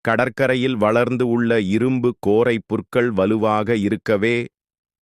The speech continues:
அதைக் கொண்டு சண்டையிட்டுக் கொண்டு இறக்கின்றனர். அப்பொழுது வந்த ஆழி பேரலை ஒன்று துவாரகாவை மூழ்கடிக்கிறது. துவாரகா கடலின் அடியில் சென்றது.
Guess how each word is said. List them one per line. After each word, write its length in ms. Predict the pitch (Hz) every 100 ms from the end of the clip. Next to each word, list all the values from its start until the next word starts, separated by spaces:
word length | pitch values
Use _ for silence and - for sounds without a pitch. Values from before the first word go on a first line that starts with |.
| -
அதைக் 320 | 120 123 110
கொண்டு 300 | 117 117 117 131
சண்டையிட்டுக் 720 | 107 107 117 127 113 123 -
கொண்டு 280 | 110 113 127
இறக்கின்றனர். 840 | 92 107 - 101 85 85 78 - - _ _ _ _ _ _ -
அப்பொழுது 520 | 107 - 135 135 123
வந்த 280 | 123 120 120 117 -
ஆழி 400 | 101 117 127 127 -
பேரலை 460 | 113 113 110 107 98
ஒன்று 400 | 101 107 101 113 82 _ _ - 87
துவாரகாவை 760 | 113 113 127 127 113 107 101 104
மூழ்கடிக்கிறது. 920 | 98 113 110 98 95 95 92 82 82 71 _ _ _ -
துவாரகா 800 | 82 113 127 139 131 117 120 117 -
கடலின் 480 | - 104 117 113 110
அடியில் 440 | 90 98 107 101 90
சென்றது. 500 | - 87 87 85